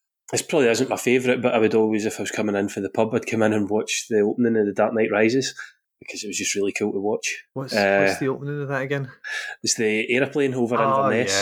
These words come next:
Speaker 2: yeah, yeah.
Speaker 1: I think. Um,
Speaker 2: <laughs>
Speaker 1: or the, the, the Highlands somewhere anyway. Um,
Speaker 2: I mind seeing
Speaker 1: and
Speaker 2: the, uh, seeing that scene in front of, it was in front of an IMAX film. Uh,
Speaker 1: Yeah.
Speaker 2: do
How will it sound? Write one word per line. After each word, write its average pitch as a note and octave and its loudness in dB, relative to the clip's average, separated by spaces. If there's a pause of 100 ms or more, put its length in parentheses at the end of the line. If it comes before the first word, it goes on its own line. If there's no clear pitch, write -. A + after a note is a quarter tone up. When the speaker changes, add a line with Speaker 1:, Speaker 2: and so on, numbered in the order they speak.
Speaker 2:
yeah, - -2
yeah. G2 -4 (220)
Speaker 1:
I - -16
think. B2 -6 (680)
Um, G#2 0 (120)
Speaker 2:
<laughs> - -20 (180)
Speaker 1:
or A2 2
the, G#2 -2 (220)
the, G#2+ 0
the G2+ -2
Highlands G#2 0
somewhere A2+ -2
anyway. A2 -2
Um, G2+ 0 (420)
Speaker 2:
I G#2+ -6
mind C3 -2
seeing C#3+ -2
Speaker 1:
and A#2 -4
Speaker 2:
the, F#2+ -4 (180)
uh, A2+ -2 (100)
seeing A2 -6
that G2 -2
scene A#2+ -8 (400)
in G#2 -2
front G#2 0
of, F#2+ 0 (120)
it - -10
was A2 -4
in A2+ -2
front C3+ -4
of C#3 -4
an B2 2
IMAX A2+ -2
film. C3+ 0 (400)
Uh, G#2 -2
Speaker 1:
Yeah. A#2+ 2
Speaker 2:
do G2+ -6